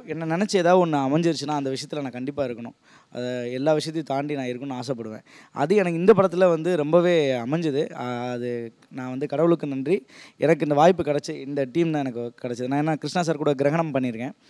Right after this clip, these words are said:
அப்புறம் பண்டிகை, இப்போ கலரி பண்ணிகிட்ருக்கேன். எனக்கு இதுல வந்து அந்த எழுத்துக்கான ஒரு பெரிய ஒரு அங்கீகாரம் கிடைச்சது. நான் அப்படி தான் சாய்ஸ் அவுட் பண்றேன், வேற ஒண்ணும் இல்ல. இன்னொன்னு, வாய்ப்புகள் கிடைக்கிறன்றது நம்ம கையில கிடையாது,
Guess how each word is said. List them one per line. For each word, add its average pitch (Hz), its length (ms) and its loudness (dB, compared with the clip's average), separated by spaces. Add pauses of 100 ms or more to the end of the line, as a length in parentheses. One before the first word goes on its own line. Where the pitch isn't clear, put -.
(380)
அப்புறம் 143 420 2
பண்டிகை, 151 240 0
இப்போ 143 300 -4
கலரி 139 220 -2
பண்ணிகிட்ருக்கேன். 120 580 -12
எனக்கு 147 280 -2
இதுல 143 160 0
வந்து 165 420 0 (140)
அந்த 127 220 -2
எழுத்துக்கான 165 580 2
ஒரு 131 360 -2
பெரிய 147 300 0
ஒரு 127 100 0
அங்கீகாரம் 127 440 -4
கிடைச்சது. 117 440 -10 (480)
நான் 180 200 8
அப்படி 185 200 8
தான் 190 160 6
சாய்ஸ் 151 200 2
அவுட் 139 160 -6
பண்றேன், 113 300 -10
வேற 120 180 -6
ஒண்ணும் 123 180 -8
இல்ல. 120 60 -8
இன்னொன்னு, 190 540 2
வாய்ப்புகள் 165 520 6
கிடைக்கிறன்றது 160 420 0
நம்ம 143 200 0
கையில 143 240 -4
கிடையாது, 117 420 -8